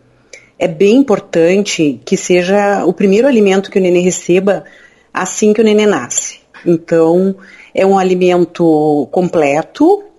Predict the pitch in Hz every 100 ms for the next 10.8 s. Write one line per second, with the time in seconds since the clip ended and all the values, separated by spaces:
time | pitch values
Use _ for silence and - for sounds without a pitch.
0 | _ _ _ - 185 190 185 240 247 208
1 | 196 165 175 - 165 165 165 160 165 147
2 | 147 160 151 151 165 151 151 185 240 -
3 | _ _ - _ 220 269 - 254 - 214
4 | 190 190 233 214 202 202 196 175 175 -
5 | 170 160 156 147 131 - 156 196 196 156
6 | - 185 190 208 208 208 208 220 214 -
7 | 185 185 185 180 175 165 151 - - -
8 | - 185 175 185 - 214 208 220 233 196
9 | 208 226 165 147 135 - 170 175 196 254
10 | 247 185 147 - 117 113 - -